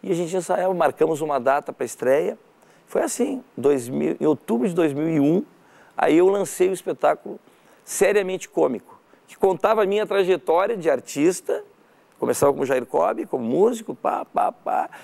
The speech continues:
e todas as coisas, o, o mote, o fio condutor era esse, era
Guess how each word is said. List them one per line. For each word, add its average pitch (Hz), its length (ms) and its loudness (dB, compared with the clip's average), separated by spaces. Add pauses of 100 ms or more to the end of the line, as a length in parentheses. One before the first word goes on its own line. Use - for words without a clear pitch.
(160)
e - 100 -6
todas 208 340 0
as 180 120 -8
coisas, 190 500 0
o, 135 220 -6
o 127 80 -4
mote, 143 380 0
o - 20 -14
fio - 160 -12
condutor 143 400 0
era 170 180 2
esse, 165 280 -4
era 120 180 0